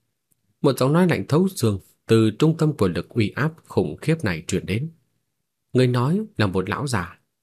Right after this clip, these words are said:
trông khoảng hơn sáu mươi tuổi, chiều cao trung bình, người gầy, tóc bạc trắng, lông mày đen, sắc mặt hồng hào, tinh thần, khí thần rất tốt.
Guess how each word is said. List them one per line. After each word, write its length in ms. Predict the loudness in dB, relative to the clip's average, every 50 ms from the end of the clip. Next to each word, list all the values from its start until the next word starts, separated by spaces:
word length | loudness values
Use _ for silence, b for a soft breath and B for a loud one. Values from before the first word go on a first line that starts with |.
| _ _ _ _ _ _ _ _ _
trông 300 | 0 0 0 0 0 -2
khoảng 180 | -2 -4 -4 -4
hơn 160 | -2 -4 -4 -2
sáu 160 | -2 -2 -2
mươi 220 | -2 -2 -4 -2 -2
tuổi, 220 | -4 -4 -4 -8 _ _ _ _ _ _ _ _ _ _ _ -2
chiều 120 | 0 0 0
cao 120 | 0 -2 -4 -2
trung 180 | -4 -2 -2 -2
bình, 240 | -2 -2 -4 -6 _ _ _ _ _ -4
người 220 | 0 0 0 0 0
gầy, 300 | -2 -4 -4 -4 -6 _ _ _ _ -6
tóc 160 | -6 -4 -4
bạc 160 | -6 -8 -8 _ -10
trắng, 240 | -8 -8 -8 -8 -10 _ -20 _ _ _ _ _ _
lông 200 | 0 0 0 2
mày 140 | 0 -2 -2
đen, 260 | -2 -2 -4 -4 -4 -8 _ _ _ _
sắc 280 | -12 -10 -8 -6 -6 -6
mặt 160 | -6 -4 -4
hồng 180 | -4 -4 -4 -4
hào, 300 | -4 -4 -4 -4 -4 -8 _ _ _ _ _ _ _
tinh 160 | -2 -2 -2 -2
thần, 320 | -2 -2 0 0 0 -2 -4 _ _ _ _ _ -4
khí 200 | 0 0 0 0 -2
thần 240 | -4 -6 -4 -4 -6
rất 160 | -6 -6 -4 -4
tốt. 240 | -4 -4 -4 -6